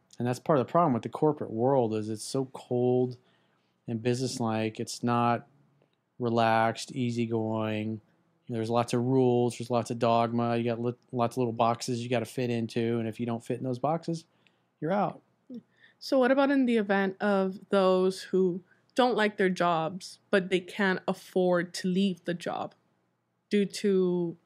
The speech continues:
Speaker 2: you know, if they're single parents and they're taking care of their kids or they're paying rent? What about those people? What can they do in that sense?
Speaker 1: So self-reliance is obviously what I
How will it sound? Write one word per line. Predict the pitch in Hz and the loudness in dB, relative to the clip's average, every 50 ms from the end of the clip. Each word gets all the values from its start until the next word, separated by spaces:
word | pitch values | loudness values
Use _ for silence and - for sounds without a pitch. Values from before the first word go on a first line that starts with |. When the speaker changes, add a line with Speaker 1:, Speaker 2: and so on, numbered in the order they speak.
| _ _ _ - | _ _ _ -2
Speaker 2:
you | 196 190 180 | -2 0 0
know, | 175 165 160 160 - - 190 - | -2 -2 -4 -6 -8 -10 -10 -6
if | - 180 185 180 180 | -4 -2 -2 -2 -2
they're | 180 175 180 175 170 170 165 165 160 - - _ | 0 2 2 2 2 0 -2 -4 -6 -10 -14 _
single | - - - - - - 185 190 190 185 175 | -16 -14 -14 -6 -2 0 0 2 0 0 -2
parents | 180 - - 220 208 202 196 190 185 180 180 185 185 - - - _ _ _ _ _ | -4 -6 -4 0 2 2 2 2 2 0 -2 -4 -6 -8 -14 -20 _ _ _ _ _
and | 180 190 | 0 2
they're | 185 180 | 2 2
taking | 180 - 185 175 185 180 | 2 0 -2 -2 -2 -4
care | 180 - 185 175 | -4 -2 -2 -2
of | 180 | 0
their | 175 165 | -2 -4
kids | 165 - 233 202 196 190 190 - | -2 0 2 2 2 2 0 0
or | 170 160 160 | -2 -2 -2
they're | 160 160 165 160 160 - _ _ - | -2 -4 -4 -4 -6 -8 _ _ -4
paying | - 196 190 185 170 165 160 | -2 0 0 0 0 0 0
rent? | 175 180 185 185 180 175 - - _ _ _ _ _ _ _ _ _ _ _ _ _ _ _ _ _ | 0 0 2 0 0 -2 -6 -10 _ _ _ _ _ _ _ _ _ _ _ _ _ _ _ _ _
What | 208 190 | 0 0
about | 196 202 196 190 180 175 185 - _ | 2 4 4 4 2 2 -2 -4 _
those | - 190 190 190 | 0 0 0 0
people? | - - 202 175 170 - 208 226 220 202 | -2 -6 -8 -8 -6 -6 -6 -6 -4 -4
What | 190 196 202 208 | 0 0 0 0
can | - 247 202 196 185 | 0 0 0 0 0
they | 175 180 185 | 0 -2 -2
do | 170 165 160 151 143 180 196 220 | -2 -4 -4 -4 -4 -6 -6 -4
in | - 190 190 | -2 -2 0
that | 175 160 156 - - | 0 -2 -4 -8 -10
sense? | - 156 156 - - - - - - _ _ _ _ _ _ _ | -10 -10 -8 -8 -10 -14 -18 -20 -20 _ _ _ _ _ _ _
Speaker 1:
So | - - - 170 165 165 165 165 160 160 156 156 - | -8 0 2 4 6 6 6 6 6 4 4 2 0
self-reliance | 151 - - - 185 202 233 226 - 170 151 139 135 131 135 151 147 123 113 107 110 113 - - - - - - - - - - | -4 -2 2 6 6 6 6 4 4 4 4 6 6 6 6 6 4 4 2 0 -2 -4 -4 -6 -8 -8 -8 -8 -8 -10 -8 -6
is | 135 113 113 | -4 -2 0
obviously | 117 120 117 117 - - 117 110 | 0 0 0 -2 -2 -2 -2 -2
what | 107 110 113 107 | 0 -2 -2 -2
I | 104 | -2